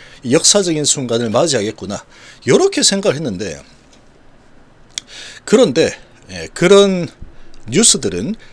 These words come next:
말이라고 치면은 말로는 못할 게 없죠. "나 우주에 갔다 왔어. 나 화성 갈 거야." 그렇게 할 수 있는 겁니다. 말로는. 근데 실행을 할 수 있느냐 이거죠. 실행.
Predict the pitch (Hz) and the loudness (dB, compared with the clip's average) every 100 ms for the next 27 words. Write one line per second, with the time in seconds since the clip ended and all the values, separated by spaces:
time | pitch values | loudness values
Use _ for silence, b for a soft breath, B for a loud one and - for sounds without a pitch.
0 | B B - 82 101 147 247 285 226 - | B B -6 0 2 4 4 4 4 0
1 | - 85 101 - - - - - - - | -2 -8 -10 -12 -20 -20 -20 -20 -20 -20
2 | - b b b b - 98 120 196 349 | -20 b b b b -4 2 4 6 4
3 | 403 208 214 - 359 - - - - - | 2 0 -2 -2 0 -2 -2 -6 -8 -20
4 | - - - - b b b b 175 127 | -20 -20 -20 -20 b b b b 0 2
5 | 147 185 320 277 214 202 120 - 82 82 | 4 4 4 2 2 2 2 0 -4 -14
6 | 76 B B B B B B 196 - 202 | -18 B B B B B B 0 2 2
7 | 311 294 98 - 151 - - - - - | 2 0 -6 -4 -6 -6 -18 -20 -20 -20
8 | _ _ _ - - _ - _ - - | _ _ _ -20 -20 _ -20 _ -20 -20
9 | - B B B B - 269 - - - | -20 B B B B -6 -6 0 2 2
10 | 113 196 85 76 71 80 80 - - _ | -2 -4 -8 -10 -14 -14 -16 -20 -20 _
11 | b b b b b - - 202 190 - | b b b b b -20 -6 0 4 4
12 | 330 359 269 - 240 - 233 196 - 78 | 4 4 2 2 0 0 -4 -8 -10 -12
13 | - - 110 | -6 -6 -6